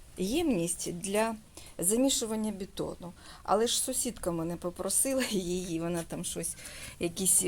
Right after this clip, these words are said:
ремонтні роботи робить, та вона мене попросила. То я мусила вчора оце ще відра виставляти. Оця трояночка Hello, яку я сьогодні поділила. Е,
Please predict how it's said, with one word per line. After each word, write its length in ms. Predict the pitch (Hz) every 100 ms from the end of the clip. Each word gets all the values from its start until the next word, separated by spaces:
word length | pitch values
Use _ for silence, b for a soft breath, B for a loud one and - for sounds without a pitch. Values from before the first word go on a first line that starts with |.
| 156
ремонтні 600 | 156 196 185 175 175 180
роботи 540 | 180 175 165 147 -
робить, 380 | 160 151 156 156
та 100 | -
вона 240 | 175 185 180
мене 200 | 175 175
попросила. 580 | 165 - 175 - 156
То 160 | 156 185
я 160 | 190 202
мусила 400 | 208 202 180 175
вчора 420 | - - 240 214
оце 260 | 190 -
ще 200 | 175 -
відра 540 | 165 202 247 196 190 190 B B B B B
виставляти. 760 | 180 180 175 170 165 156 170 -
Оця 260 | 190 233
трояночка 760 | 214 196 202 185 165 - - 160 B B B -
Hello, 540 | - 170 185 233 285 294
яку 440 | 202 175 - 233
я 340 | 220 180 196 233 -
сьогодні 500 | - - 180 202 196
поділила. 840 | 185 185 180 190 185 147 139 143 135 B B B B B B -
Е, 40 | -